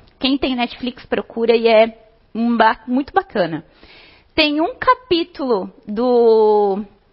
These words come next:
desse documentário que fala somente sobre o sistema cardiovascular. E ele fala com muita propriedade que o, já tem muitos estudos que comprovam que o nosso coração tem neurônios e um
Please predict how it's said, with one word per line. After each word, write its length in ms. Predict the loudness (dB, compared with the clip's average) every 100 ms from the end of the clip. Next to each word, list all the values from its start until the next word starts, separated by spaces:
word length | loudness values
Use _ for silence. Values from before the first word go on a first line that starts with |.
| _ _ _ _ _
desse 280 | 0 0 0
documentário 840 | -6 -4 -2 -2 0 2 2 -2 -8 -18 -20 _
que 140 | -8
fala 420 | -4 2 2 2 -2 -6
somente 720 | -2 -2 -2 -2 -2 -2 -4 -8
sobre 300 | -4 -4 -6
o 40 |
sistema 460 | -14 -2 0 0 -2
cardiovascular. 920 | -2 -2 -4 -10 -10 -2 -2 -2 -6 _ _ _ _ _ _ _ _ -2
E 100 | 0
ele 200 | 0 -2
fala 400 | 0 2 2 -2
com 220 | -8 -6
muita 280 | -4 -4 -4
propriedade 800 | -6 -6 0 2 2 0 -6
que 200 | -12 -8
o, 80 | -10 -8
já 240 | -4 -2
tem 400 | -2 -4 -4 -4 -4
muitos 360 | -2 0 -2 -10
estudos 460 | -10 -10 -10 -10
que 100 | -10
comprovam 720 | -8 -6 0 2 2 -2 -12 _ -8
que 80 |
o 60 | -2
nosso 340 | 0 0 -2
coração 840 | -6 -2 0 0 -2 -2 0 0 -4 _ _ _ _ _ _ _
tem 220 | -2 0
neurônios 680 | 0 2 4 2 0 -4 -4
e 80 |
um 140 | -6